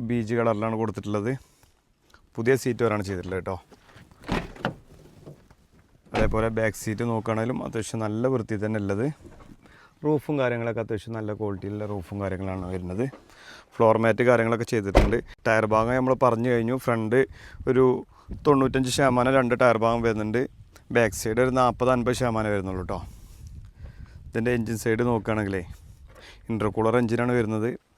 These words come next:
സൈഡ് ഭാഗങ്ങളിൽ തട്ടുമുട്ട് കാര്യങ്ങളൊന്നും ഏതൊരു സൈഡിലും കാണിക്കാൻ കഴിയില്ല. അപ്രോണിൻ്റെ സൈഡ്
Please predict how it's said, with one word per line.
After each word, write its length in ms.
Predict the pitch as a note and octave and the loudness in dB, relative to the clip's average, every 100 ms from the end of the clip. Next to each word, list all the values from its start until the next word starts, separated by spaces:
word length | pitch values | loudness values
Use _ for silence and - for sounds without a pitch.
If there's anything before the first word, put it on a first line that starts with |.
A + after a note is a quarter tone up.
| _ _ _ _ _ _ _ _ - - - _ - - - | _ _ _ _ _ _ _ _ -20 -20 -20 _ -20 -20 -6
സൈഡ് 220 | A#2+ A2 A2+ | -4 -2 -2
ഭാഗങ്ങളിൽ 340 | G#2+ A2 A#2 B2 | -4 -4 -4 -6
തട്ടുമുട്ട് 420 | G2+ A2+ A2 A#2 A#2 | -6 -8 -6 -4 -2
കാര്യങ്ങളൊന്നും 480 | A2 A2 A#2 B2 B2 A#2 | -2 -4 -6 -6 -6 -6
ഏതൊരു 260 | A2 A2+ G2+ | -6 -8 -8
സൈഡിലും 280 | A2+ G#2 A2+ | -8 -8 -8
കാണിക്കാൻ 320 | A2+ G2+ G2+ G#2+ | -6 -6 -6 -6
കഴിയില്ല. 220 | G2+ G2+ A2 - _ _ _ _ _ _ _ _ _ _ _ _ _ _ _ _ _ _ _ _ _ _ _ _ _ _ _ _ _ _ _ _ _ - _ _ - | -6 -6 -10 -16 _ _ _ _ _ _ _ _ _ _ _ _ _ _ _ _ _ _ _ _ _ _ _ _ _ _ _ _ _ _ _ _ _ -20 _ _ -12
അപ്രോണിൻ്റെ 400 | - A2 G#2 G#2+ | -4 -2 -2 -4
സൈഡ് 180 | A#2+ G#2+ | -6 -2